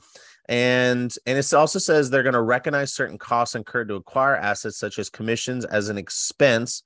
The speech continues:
unless the entity follows specialized industry measurement guidance that requires otherwise. So that's awesome because so, uh, like, I wanna know that I can write off my, all my charges that I pay for,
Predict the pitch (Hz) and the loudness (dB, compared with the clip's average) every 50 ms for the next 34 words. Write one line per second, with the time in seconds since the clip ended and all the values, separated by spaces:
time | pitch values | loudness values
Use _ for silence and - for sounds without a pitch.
0 | _ _ _ - - - - - - 107 110 117 120 120 - - 131 123 117 107 | _ _ _ -20 -20 -20 -20 -8 -4 -2 2 2 2 2 2 0 -2 -2 -2 -2
1 | - - 120 117 - - 104 101 104 101 - - 98 98 95 - 104 101 98 92 | -4 -6 -8 -4 -2 0 2 2 2 0 -2 -4 -4 -4 -4 -4 -2 -2 -2 -2
2 | - - 92 95 92 - - 101 95 92 90 87 92 92 87 82 90 85 87 87 | -4 -6 -8 -8 -8 -8 -8 -6 -4 -4 -4 -4 -4 -6 -6 -2 -2 -2 -2 -2
3 | 87 87 - - 85 76 76 85 - - 87 82 82 80 - - 101 101 92 85 | -4 -6 -4 -4 -4 -2 -4 -6 -6 -4 -2 -2 -2 -2 -2 0 0 2 2 0
4 | 78 - - - - - - - - - 151 143 143 139 127 117 127 156 170 - | 0 -2 -8 -14 -18 -20 -18 -10 -2 4 6 8 8 8 8 6 6 6 6 4
5 | - - 123 123 127 - - 151 156 156 143 123 - 131 127 123 113 - - 127 | 4 6 6 6 6 4 2 2 2 0 -2 -2 -2 -2 -2 -2 -2 -4 -4 -2
6 | 120 113 - - - - 107 - - - 107 104 - 80 107 113 127 147 160 160 | -2 -4 -4 -6 -8 -8 -8 -6 -4 -4 -2 -2 0 2 2 2 4 4 4 2
7 | 139 117 110 110 113 113 107 104 101 104 110 104 - 110 104 107 107 104 104 104 | 2 2 2 2 2 4 2 2 2 2 2 0 -2 -4 -4 -2 0 0 2 0
8 | 104 101 98 - - 104 101 101 98 98 98 95 92 - _ _ _ _ _ _ | 0 0 -2 -4 -8 -8 -8 -6 -4 -4 -4 -6 -6 -10 _ _ _ _ _ _
9 | - - 110 113 117 117 110 107 104 95 - _ _ _ _ _ - - 151 143 | -8 -4 -2 -2 0 0 0 0 -2 -2 -6 _ _ _ _ _ -2 2 6 6
10 | 147 156 160 165 180 175 165 156 156 151 151 151 147 143 151 143 143 147 156 165 | 6 6 4 2 0 -2 -2 0 2 4 4 4 4 2 0 -2 -2 -2 -2 -6
11 | 165 160 - 139 135 135 131 131 131 127 127 - | -8 -10 -12 -10 -6 -4 -2 0 0 0 0 -2